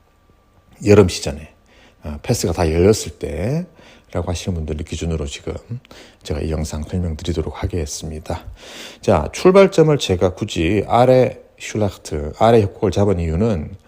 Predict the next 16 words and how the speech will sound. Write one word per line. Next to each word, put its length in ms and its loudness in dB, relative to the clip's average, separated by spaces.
뭐 120 4
루체른에서 560 4
출발하셔도 560 -4
되고 640 -4
인틀라켄이나 800 -4
그린델발트에서 1200 -4
출발하셔도 720 -8
사실은 420 -12
상관이 320 -2
없지만, 540 -4
어, 280 0
출발 280 4
포인트, 640 -2
출발 340 0
포인트는 720 -2
어, 720 -6